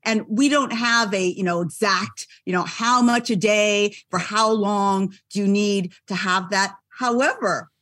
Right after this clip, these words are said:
the study that I love to highlight is a correlational study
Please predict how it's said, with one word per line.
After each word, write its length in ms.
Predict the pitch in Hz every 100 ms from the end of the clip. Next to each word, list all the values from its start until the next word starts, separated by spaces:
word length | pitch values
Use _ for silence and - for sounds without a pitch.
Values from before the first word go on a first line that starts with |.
| _
the 360 | 170 254 233 -
study 340 | - 262 269
that 220 | 240 214 196
I 220 | 214 277
love 340 | 294 226 190 -
to 320 | 226 190 185 160
highlight 540 | - 247 269 180 151 - _ -
is 240 | 196 180
a 140 | 190 196
correlational 640 | - 247 247 269 277 269
study 500 | - 202 175 170 165